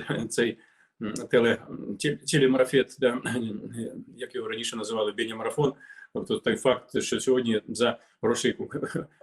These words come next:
українських платників податків і американських, європейських платників податків утримуються телеканали, е, олігархів, не просто олігархів, а тих, кого переслідує американське правосуддя, ну, це взагалі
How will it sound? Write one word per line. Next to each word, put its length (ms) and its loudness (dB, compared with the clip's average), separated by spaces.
українських 440 2
платників 400 0
податків 520 2
і 60 2
американських, 640 0
європейських 500 -2
платників 400 -12
податків 460 -4
утримуються 680 2
телеканали, 540 2
е, 160 0
олігархів, 920 0
не 260 -2
просто 300 0
олігархів, 480 0
а 40 -12
тих, 260 -4
кого 240 0
переслідує 560 0
американське 540 2
правосуддя, 580 2
ну, 60 -4
це 160 0
взагалі 400 2